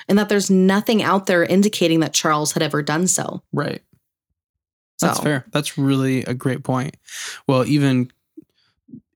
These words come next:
Speaker 2: if, if this was Charles,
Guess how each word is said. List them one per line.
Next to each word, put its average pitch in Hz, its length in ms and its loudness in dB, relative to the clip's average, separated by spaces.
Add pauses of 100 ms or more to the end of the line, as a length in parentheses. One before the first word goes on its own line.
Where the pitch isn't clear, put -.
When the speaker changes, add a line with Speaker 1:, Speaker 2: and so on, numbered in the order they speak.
(200)
Speaker 2:
if, - 280 -4 (320)
if - 320 -6
this 135 720 2 (480)
was 131 240 0
Charles, - 840 -4